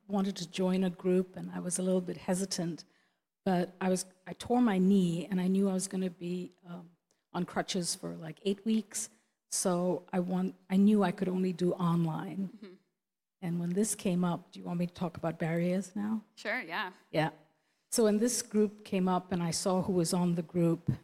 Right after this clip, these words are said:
Speaker 1: they're wonderful women, but, um, I think it was my own issue. I started thinking about age. I thought, "Well, these three women are old enough to be my daughters," <laughs> and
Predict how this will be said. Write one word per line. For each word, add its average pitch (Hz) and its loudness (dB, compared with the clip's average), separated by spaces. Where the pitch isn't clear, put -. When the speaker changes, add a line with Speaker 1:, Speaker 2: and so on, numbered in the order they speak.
Speaker 1:
they're 180 -14
wonderful 196 2
women, 175 4
but, 170 -2
um, 170 -6
I 208 0
think 285 6
it 247 6
was 214 0
my 196 2
own 220 4
issue. 180 2
I 180 -2
started 185 0
thinking 185 -2
about 180 -4
age. 165 -4
I 190 -4
thought, 185 -2
"Well, 175 0
these 214 -4
three 208 -2
women 180 2
are 175 -4
old 185 -8
enough 185 -2
to - -16
be 175 -2
my 175 -2
daughters," 175 0
<laughs> - -10
and 175 0